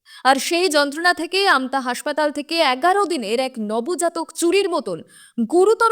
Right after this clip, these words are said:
অপরাধে জড়িয়ে পড়েন পিঙ্কি। পুলিশ সূত্রে খবর, মঙ্গলবার হাসপাতাল চত্বরে শিশুটিকে কোলে নেওয়ার নাম করে দিদিমার হাত থেকে সরিয়ে নেন তিনি। কয়েক মুহূর্তের মধ্যে টোটো ধরে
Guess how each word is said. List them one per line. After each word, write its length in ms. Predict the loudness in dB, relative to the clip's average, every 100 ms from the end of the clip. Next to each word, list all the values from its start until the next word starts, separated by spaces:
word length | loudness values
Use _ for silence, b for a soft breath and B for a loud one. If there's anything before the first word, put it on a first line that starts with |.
| 2
অপরাধে 400 | 0 0 -2 -2
জড়িয়ে 300 | -2 -2 -2
পড়েন 280 | -2 -2 -2
পিঙ্কি। 400 | -4 -6 -6 -12 _ _ _ _ _
পুলিশ 220 | 2 2 0
সূত্রে 240 | -2 -4 0
খবর, 280 | 2 2 -2
মঙ্গলবার 460 | -2 -2 0 0 0
হাসপাতাল 460 | -6 -6 -2 0
চত্বরে 400 | 0 -2 -2 -8 -6
শিশুটিকে 500 | -8 -10 -10 -8 -6
কোলে 260 | -2 -2 0
নেওয়ার 260 | 2 2 2
নাম 160 | 0 0
করে 220 | -4 -2
দিদিমার 440 | -2 -2 0 0 0
হাত 160 | -2 -8
থেকে 180 | -8 -6
সরিয়ে 380 | -4 -4 -2 -2
নেন 160 | -2 -6
তিনি। 220 | -12 -14 B B B 2
কয়েক 240 | 2 2
মুহূর্তের 400 | -2 -2 -2 -2
মধ্যে 260 | -2 -4 -4
টোটো 300 | -2 -4 -4 -4
ধরে 240 | -4